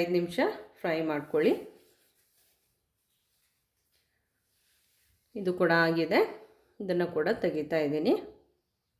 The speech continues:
ಇವಾಗ ಇದೇ ಎಣ್ಣೆಗೆ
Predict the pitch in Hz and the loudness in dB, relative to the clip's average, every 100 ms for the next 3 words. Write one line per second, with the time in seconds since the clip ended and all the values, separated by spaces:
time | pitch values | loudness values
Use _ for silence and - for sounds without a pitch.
0 | _ _ _ _ _ _ _ _ _ _ | _ _ _ _ _ _ _ _ _ _
1 | _ _ _ _ - 214 196 190 480 - | _ _ _ _ -2 2 4 4 2 0
2 | - - 214 254 254 190 180 170 180 | -10 -2 6 6 6 4 4 2 2